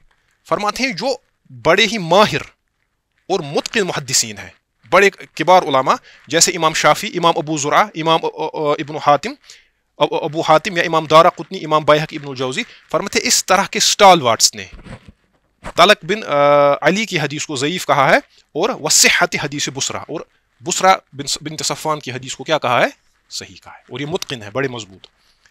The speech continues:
فرماتے ہیں، "اما قولو"، اس سے، آ، سادات حنفیہ استدلال کرتے ہیں، ان دو حدیثوں میں کون سی حدیث زیادہ صحیح ہے؟ تو اہل الحدیث حضرات نے اس کو ترجیح دی۔ تو وہ کہتے ہیں، "اما قولو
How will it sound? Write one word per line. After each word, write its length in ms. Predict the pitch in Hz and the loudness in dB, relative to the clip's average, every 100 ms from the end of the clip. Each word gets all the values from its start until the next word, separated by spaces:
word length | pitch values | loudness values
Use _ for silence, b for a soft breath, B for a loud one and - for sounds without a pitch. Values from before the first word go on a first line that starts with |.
| _ _ _ - | _ _ _ -6
فرماتے 300 | 214 254 262 | -2 0 0
ہیں، 140 | - | 2
"اما 240 | 254 302 277 | 2 4 4
قولو"، 420 | - 220 226 294 - _ - | 6 2 2 -8 -10 _ -8
اس 120 | 185 | -2
سے، 220 | - 220 - _ - | 0 0 -2 _ -20
آ، 40 | 85 78 82 139 143 | -20 -20 -14 -8 -4
سادات 500 | - 165 175 175 170 | 4 6 6 4 2
حنفیہ 280 | 165 - 135 | -2 -2 -2
استدلال 400 | - 120 120 117 | -2 -2 -2 -2
کرتے 240 | 113 - | -6 -8
ہیں، 60 | 135 | -12
ان 180 | 180 156 | -10 -2
دو 100 | 196 | 0
حدیثوں 380 | 180 175 180 185 | 0 -4 -8 -8
میں 80 | |
کون 200 | 196 202 | -4 -4
سی 120 | 180 170 | -2 -4
حدیث 180 | 170 | -2
زیادہ 220 | 170 156 123 | 4 4 4
صحیح 320 | - 101 95 | 0 -4 -12
ہے؟ 0 | - - - - - | -14 -16 -16 -16 -6
تو 100 | - | 0
اہل 140 | 175 | 2
الحدیث 280 | 196 190 196 | 0 -2 0
حضرات 200 | 185 190 | 2 2
نے 60 | 214 | 0
اس 80 | - | -2
کو 80 | |
ترجیح 280 | 151 123 117 104 | 0 -2 -4 -10
دی۔ 100 | 104 - b b | -10 -12 b b
تو 80 | 151 | -4
وہ 140 | 208 | -2
کہتے 280 | 254 226 247 | 4 4 4
ہیں، 80 | 262 | 4
"اما 300 | 214 247 240 | 4 4 4
قولو 380 | 262 208 220 262 | 4 4 2 -6